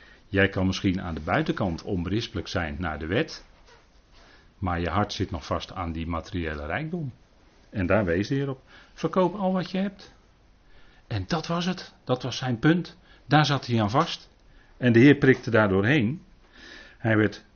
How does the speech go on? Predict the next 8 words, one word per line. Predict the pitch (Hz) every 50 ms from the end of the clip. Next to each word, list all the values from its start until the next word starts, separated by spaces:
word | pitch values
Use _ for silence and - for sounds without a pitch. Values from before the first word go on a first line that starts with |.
| _
treurig | - - 147 160 175 180 165 139 -
over | 139 123 113 107 101 107
dat | 104 101 98
woord | 101 135 156 131 104 110 127 - - - - - _ _ _
en | - 113 107 101
ging | - 117 110 101
bedroefd | 92 95 95 113 147 151 - -
weg, | 131 135 139 117 120 131 - -